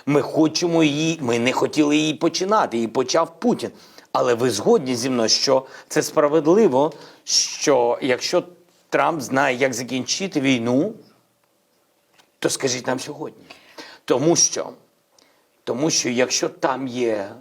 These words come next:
ризики нашої незалежності, ризики, що ми втратимо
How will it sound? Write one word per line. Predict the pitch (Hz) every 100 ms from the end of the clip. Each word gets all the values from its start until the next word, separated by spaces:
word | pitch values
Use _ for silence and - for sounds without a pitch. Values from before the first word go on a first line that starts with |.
| _
ризики | - 120 143 151 135 - 127 - _ _ _ _ _ _ -
нашої | 117 120 117 - 110 110 135 _
незалежності, | 123 117 101 110 170 170 143 123 - - 139 - _ _ _ _ _ _ _ _ _ _ _ -
ризики, | 117 135 131 123 123 -
що | - 127
ми | 113
втратимо | - 131 120 - 113 104 104